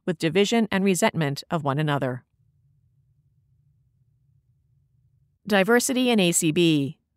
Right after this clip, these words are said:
What It Needs to Look Like, by Ray Campbell, Second Vice President. To understand my vision of diversity within A C B, we need not look any further than A C B's mission statement, which reads,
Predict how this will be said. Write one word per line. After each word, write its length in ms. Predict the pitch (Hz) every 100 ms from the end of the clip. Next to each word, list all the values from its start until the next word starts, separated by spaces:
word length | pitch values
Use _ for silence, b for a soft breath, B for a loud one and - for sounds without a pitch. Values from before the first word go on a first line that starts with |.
| _
What 160 | 208 226
It 100 | -
Needs 280 | 185 180 -
to 100 | 190
Look 220 | 160 165
Like, 460 | 147 131 - _ _ _
by 80 | 208
Ray 240 | 196 220
Campbell, 540 | 226 220 214 151 147 180
Second 380 | - 202 170 143
Vice 220 | 139 131
President. 600 | - 160 139 131 - - _ _ _ _ _ _ _ _ _ _ _ _ _ _ _ -
To 160 | 254 269
understand 540 | 277 269 240 233 196
my 220 | 180 202
vision 340 | 175 160 180 156
of 120 | 147
diversity 640 | 160 147 143 - 151 156
within 300 | 156 160 156
A 120 | 151
C 200 | 143 165
B, 340 | 156 156 170 - _ -
we 140 | 180
need 300 | 170 196 214
not 200 | 170 175
look 180 | 170 160
any 200 | 170 156
further 500 | 151 247 233 156 151
than 240 | 151 170 -
A 140 | 185
C 220 | - 214
B's 280 | 175 180 175
mission 280 | 165 - 143
statement, 520 | - 147 151 135 -
which 220 | - 147 -
reads, 580 | 226 156 143 - -